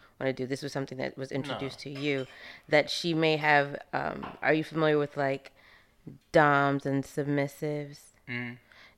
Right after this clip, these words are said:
Speaker 1: Is that something that she was trying to have you be? Was she trying to make you her DOM?
Speaker 2: Yeah.
Speaker 1: And how did you feel ab-, and d-, does
Speaker 2: It was, it was cool. It was, but it, it still wasn't, like,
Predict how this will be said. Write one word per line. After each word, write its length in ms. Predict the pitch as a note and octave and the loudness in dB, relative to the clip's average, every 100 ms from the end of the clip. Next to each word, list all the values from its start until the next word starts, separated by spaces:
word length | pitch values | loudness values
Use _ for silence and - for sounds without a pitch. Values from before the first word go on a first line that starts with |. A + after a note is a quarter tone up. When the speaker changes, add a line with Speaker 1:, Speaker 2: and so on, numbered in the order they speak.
| - | -6
Speaker 1:
Is 180 | C#3+ D#3+ | -2 4
that 200 | D3+ C#3+ | 6 6
something 300 | - E3 D3+ | 2 0 2
that 120 | D3+ | 0
she 120 | - D#3 | 0 -4
was 140 | D3+ | -6
trying 440 | - D3 C#3+ C#3 | -4 -2 -2 -4
to 640 | C#3 - D3 C#3 C#3 C#3 C#3 _ _ _ _ _ _ | -8 -10 -10 -8 -10 -12 -16 _ _ _ _ _ _
have 300 | - C#3+ C#3+ | 4 6 6
you 120 | D3+ | 0
be? 460 | C3+ C#3+ C#3 D#3+ F3+ _ - | -2 -2 -2 -4 -10 _ -8
Was 140 | D3 | -8
she 140 | - | -6
trying 340 | D3 D3 C#3 C#3 | -6 -2 0 -2
to 140 | - | -4
make 340 | C#3 C3+ C3 C#3+ | -4 -4 -6 -10
you 180 | C#3+ | -10
her 160 | C#3+ C#3+ | -6 -6
DOM? 500 | C3+ C#3 C3+ C#3 C#3 - _ - _ - | -2 -2 -2 -6 -10 -16 _ -20 _ -16
Speaker 2:
Yeah. 320 | B2+ B2+ G#2+ - _ _ _ _ _ - | -8 -4 -6 -8 _ _ _ _ _ -8
Speaker 1:
And 140 | D3 | -4
how 100 | D#3 | 0
did 140 | D3+ D3+ | 0 -2
you 80 | D3+ | -4
feel 220 | D#3+ D3 | -2 -2
ab-, 100 | C#3+ | 4
and 260 | D3 D3 - - | 4 4 -4 -6
d-, 120 | C3 - - | -6 -6 -4
does 220 | F3 D#3+ - _ - | 0 0 -4 _ -10
Speaker 2:
It 60 | |
was, 240 | A#3+ - - | -10 -10 -8
it 80 | G#3+ | -8
was 140 | A3+ | -8
cool. 520 | - C4 C#4 G#3+ D#3+ F3+ | -8 -6 -4 -6 -6 -8
It 40 | |
was, 300 | F#3 - F3+ | -10 -16 -10
but 180 | D#3+ F3+ | -4 -4
it, 120 | F3 D3+ - _ - | -4 -8 -18 _ -16
it 100 | D#3 | -14
still 400 | - F#3 F#3 E3 | -10 -4 -4 -2
wasn't, 400 | D#3 C#3+ C#3 C3 | -4 -6 -10 -6
like, 440 | C3 B2+ A#2 G#2 | -2 -2 -4 -10